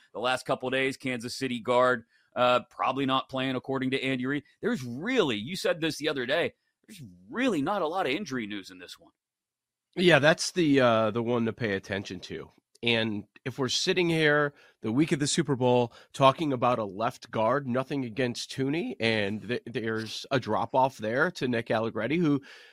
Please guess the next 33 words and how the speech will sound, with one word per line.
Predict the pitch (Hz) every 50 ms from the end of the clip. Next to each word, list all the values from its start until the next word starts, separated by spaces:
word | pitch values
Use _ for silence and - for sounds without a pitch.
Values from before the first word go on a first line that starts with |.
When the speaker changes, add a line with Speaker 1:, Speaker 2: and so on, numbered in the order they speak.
| _ _ _
Speaker 2:
who | 185 185
has | 180 185 190 202 -
started | - - 202 208 190 190 180 180
in | 175
the | 160 139
past. | - - 143 143 120 107 - - -
He | 131 127
has | 120 127 151 160 160 147 151
experience, | 120 127 - - - - - 185 180 175 160 143 131 123 117 117 - - - _
but, | 120 113 113 110 107 107 104 107 104 101 - _ _ _
you | - - 117 107
know, | 110 107 107
he, | 104 120 123 117 98 - _ _ _ _ _ _ _ _ _
he | -
wasn't | 127 156 156 170 -
graded | 160 151 147 131 131 131
out | 127 123 120 113
as | 107 104 -
the | - 110
best, | 107 123 107 101 - -
even | 127 117 113 120
though, | 117 107 107 107 107 104 107
uh, | 101 98 98
the | 104 113
Kelseys | - 135 120 110 113 - 120 113 -
gave | - 127 120 113 104
him | 113 120 117
a | 110
shout | - - - 113 113 120 113
out | 107 101 104 107
on | 107 107 107
the | 104
podcast. | - 117 113 110 120 117 - 113 98 101 98 101 - -